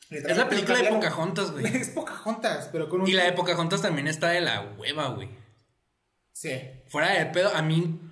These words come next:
Speaker 2: La
Speaker 1: no
Speaker 2: tipa
Speaker 1: me
Speaker 2: te-, la tipa hablaba dos idiomas, tenía más oportunidades en, en ot-, <laughs> en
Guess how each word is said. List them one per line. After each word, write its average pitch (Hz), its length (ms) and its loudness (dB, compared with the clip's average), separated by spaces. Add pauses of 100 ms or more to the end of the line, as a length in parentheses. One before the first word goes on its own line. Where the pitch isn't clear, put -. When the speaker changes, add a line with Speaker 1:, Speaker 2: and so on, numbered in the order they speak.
(260)
Speaker 2:
La 185 120 0
Speaker 1:
no 175 100 4
Speaker 2:
tipa - 180 2
Speaker 1:
me - 60 0
Speaker 2:
te-, - 80 -2
la 214 180 0
tipa 208 200 -2
hablaba 240 220 0
dos 233 180 0
idiomas, 220 600 -2
tenía 180 140 -2
más 190 140 -4
oportunidades 196 680 -2
en, 151 400 -8
en 143 160 -14
ot-, 156 160 -12
<laughs> 190 120 -6
en 220 100 0